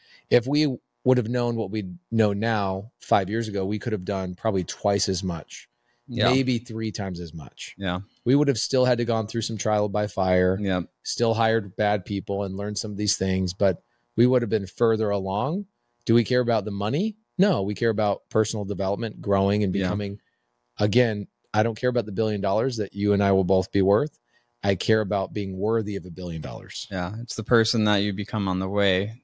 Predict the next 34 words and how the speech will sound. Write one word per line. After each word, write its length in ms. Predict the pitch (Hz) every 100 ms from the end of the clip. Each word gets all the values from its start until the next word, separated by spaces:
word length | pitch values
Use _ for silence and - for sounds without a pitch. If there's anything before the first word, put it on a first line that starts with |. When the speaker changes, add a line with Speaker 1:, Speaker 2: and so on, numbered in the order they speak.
| _
Speaker 2:
to 80 | _
the 80 | 95
journey, 580 | 95 98 95 85 107 110 _
through 120 | -
the 60 | 92
process, 640 | - 87 90 73 73 -
you 60 | 90
know? 200 | 85 104 -
Speaker 1:
Yeah. 160 | 117 110
I 60 |
don't, 120 | 117 -
I 80 | 131
just 120 | 139
don't 80 | 143
wanna 120 | 135
become 240 | 120 123 120
that 140 | 107
person 260 | 113 107 101
at 160 | 90
ninety-seven 600 | 95 101 98 95 95 101
years 180 | 107 113
old. 200 | 120 120
I 40 | 101
wanna 140 | 117
Speaker 2:
No. 140 | 104 87
Speaker 1:
be 40 |
that, 100 | 98
become 160 | - 95
that 140 | 90
person 220 | 95 95 92
at 100 | 87
sixty-two. 680 | - 101 - 92 98 85 - -
Speaker 2:
Yeah. 300 | 117 101 98 113
Yeah. 280 | - 113 -